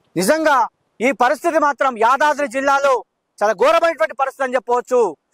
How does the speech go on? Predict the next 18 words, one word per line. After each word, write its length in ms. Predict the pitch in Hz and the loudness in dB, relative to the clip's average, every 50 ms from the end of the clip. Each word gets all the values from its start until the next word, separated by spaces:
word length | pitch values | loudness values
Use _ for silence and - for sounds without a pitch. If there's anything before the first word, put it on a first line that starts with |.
| _ - | _ -6
ఈ 140 | 226 269 240 | -4 -4 -4
జిల్లాను 480 | 180 247 285 330 339 339 330 330 302 | -2 -2 0 2 2 2 2 0 -2
సర్వనాశనం 580 | - 262 269 285 330 320 330 339 - - 294 233 285 | 0 -2 0 0 2 0 0 -2 -2 -4 -10 -4 -4
చేస్తుందని 320 | 302 262 - 302 294 277 294 | -4 -2 -2 -4 -2 -2 -4
చెప్పవచ్చు. 500 | 247 - 285 269 262 _ - 220 170 _ _ _ - | -2 0 0 0 0 _ -4 -8 -8 _ _ _ -6
ఎందుకంటే 600 | 196 240 294 294 311 302 294 240 320 349 359 349 _ _ _ _ _ _ _ _ _ - | -4 -2 -2 0 -2 -2 -2 0 2 2 2 0 _ _ _ _ _ _ _ _ _ -8
ఇక్కడ 220 | - - 311 311 285 - - | -6 0 0 0 0 2 0
పండే 280 | 226 254 302 349 349 339 | -2 -2 2 2 2 2
పంటలు, 560 | - 285 302 269 - 349 330 330 262 320 - _ _ _ _ _ | 2 0 -4 0 0 -2 0 0 -4 -4 -6 _ _ _ _ _
కూరగాయలే 500 | - 240 277 285 294 294 285 277 277 262 | 0 2 2 4 4 2 2 2 2 0
కావచ్చు, 420 | 254 262 247 254 277 302 - - 294 | 0 2 2 2 2 0 -2 -2 -2
ఇవన్నీ 300 | 254 240 262 311 370 370 | -2 -2 0 0 -2 -2
కూడా 380 | 269 339 330 311 294 254 214 - _ _ _ - 180 | 0 0 2 2 4 2 2 0 _ _ _ -4 -2
హైదరాబాద్కు 600 | 202 262 240 320 320 320 285 277 269 254 240 233 | -2 0 2 2 0 2 2 0 0 0 -2 -4
తరలిస్తున్నారు. 720 | - 214 202 214 220 - - 202 196 180 165 165 151 123 _ _ _ _ _ _ - - | -2 -4 -4 -4 -6 -10 -10 -6 -4 -2 -2 -2 -4 -6 _ _ _ _ _ _ -4 -4
అక్కడ 260 | 175 - - 277 247 | -4 0 0 -2 -2
కొంటే 460 | 226 - 240 254 220 294 302 311 302 _ _ _ - 202 | 0 -2 -4 -4 0 0 0 0 0 _ _ _ -10 -2
ఇవన్నీ 440 | 208 240 269 311 349 339 285 214 | -2 -2 0 0 -2 -4 -4 -6